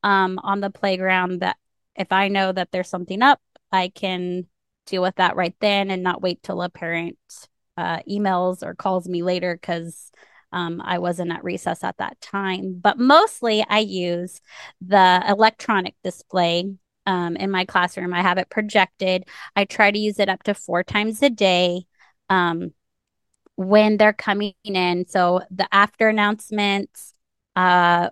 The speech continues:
w-, after second recess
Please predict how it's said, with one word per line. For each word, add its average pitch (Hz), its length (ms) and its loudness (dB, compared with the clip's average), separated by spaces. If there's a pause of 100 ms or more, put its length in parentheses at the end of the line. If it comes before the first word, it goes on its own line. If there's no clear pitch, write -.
w-, 196 400 -14
after 202 640 4
second 202 720 -4
recess 196 960 2